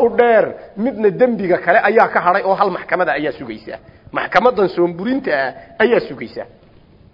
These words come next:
Imaamu Shaafici wuxuu yidhi waxa iska cad, ninku mar Nebi Maxamed markuu ku soo dhiiraday, uu yidhi islaantaydii baan la kulmay,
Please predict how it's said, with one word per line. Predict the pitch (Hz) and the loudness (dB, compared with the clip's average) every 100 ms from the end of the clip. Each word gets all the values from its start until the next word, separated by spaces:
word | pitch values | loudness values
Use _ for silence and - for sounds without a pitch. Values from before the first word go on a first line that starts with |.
| _ _ _ _ _ _ _ _ _ _ _ _ _ _ - | _ _ _ _ _ _ _ _ _ _ _ _ _ _ 0
Imaamu | 247 302 294 262 | 6 8 8 2
Shaafici | 214 220 220 214 233 | 2 0 0 -4 -4
wuxuu | 277 262 | -4 -4
yidhi | 233 214 | -4 -2
waxa | 233 277 208 | 2 2 0
iska | 175 - 240 | -4 2 2
cad, | 165 - - | 4 -2 -6
ninku | 185 233 233 | -4 -4 4
mar | 240 247 | 4 4
Nebi | 262 262 | 2 0
Maxamed | 202 - 196 220 | -2 0 0 0
markuu | 233 185 | -2 -4
ku | 185 | -10
soo | - 208 | -2 0
dhiiraday, | 190 143 131 131 127 113 _ _ - - | 0 -4 -8 -8 -10 -14 _ _ -20 -8
uu | 208 | -4
yidhi | 214 240 220 | -2 -4 -6
islaantaydii | 202 214 254 214 196 196 233 | 0 2 2 0 -2 0 0
baan | 202 202 | 2 4
la | 240 | 4
kulmay, | 247 180 139 120 | 2 -2 -2 -8